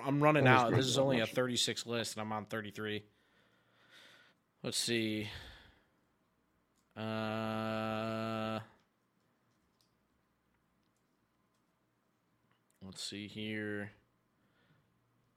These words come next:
Speaker 1: The same year after. And I don't know why that's important.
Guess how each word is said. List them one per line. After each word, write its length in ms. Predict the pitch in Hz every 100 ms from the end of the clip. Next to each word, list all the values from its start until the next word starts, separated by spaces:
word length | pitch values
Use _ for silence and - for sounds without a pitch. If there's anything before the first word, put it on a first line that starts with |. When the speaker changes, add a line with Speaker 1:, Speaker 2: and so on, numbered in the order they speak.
| _ _ _
Speaker 1:
The 80 | -
same 420 | - 113 110 110
year 180 | 107 104 98
after. 380 | 101 - 101 98 - _ _ _ _ _ _ _ _ _ _ _ _ _ _ _ _ _ _ _ _ _ _ _ _ _ _ _ _ _ _ _ _ _ _ _ _ _ _ _ _ - -
And 180 | 107
I 160 | 95 95
don't 120 | 107
know 100 | 104
why 220 | 101 98 95
that's 300 | 92 98 95
important. 440 | 90 90 87